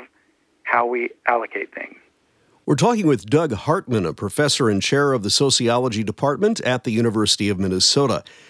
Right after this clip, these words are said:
Speaker 2: We're talking about racial inequality in Minnesota and the state's achievement and opportunity gaps that are among the highest in the nation. This is such a complex issue. How quickly should we expect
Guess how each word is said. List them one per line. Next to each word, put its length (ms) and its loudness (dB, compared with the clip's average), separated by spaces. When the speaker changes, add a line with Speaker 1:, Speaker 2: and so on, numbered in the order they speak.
Speaker 2:
We're 80 -4
talking 340 2
about 300 0
racial 440 2
inequality 760 2
in 80 2
Minnesota 540 2
and 180 2
the 80 2
state's 360 0
achievement 600 0
and 100 2
opportunity 640 0
gaps 440 0
that 100 0
are 120 4
among 280 2
the 120 2
highest 560 0
in 100 0
the 80 2
nation. 540 0
This 200 2
is 100 2
such 320 0
a 60 -2
complex 800 -2
issue. 500 -6
How 300 0
quickly 560 -2
should 200 -2
we 200 0
expect 600 -2